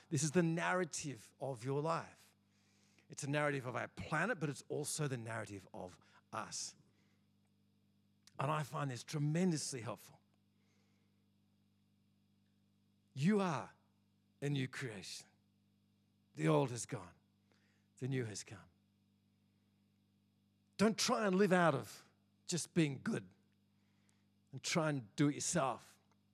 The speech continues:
And if you're feeling like you just never make it, hey, I've got good news for you. You're never meant to make it.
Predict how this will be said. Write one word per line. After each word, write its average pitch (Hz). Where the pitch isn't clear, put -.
And 156
if 151
you're 135
feeling 196
like 135
you 135
just 131
never 127
make 120
it, 101
hey, 127
I've 131
got 123
good -
news 110
for 113
you. 101
You're 151
never 143
meant 127
to 120
make 87
it. 80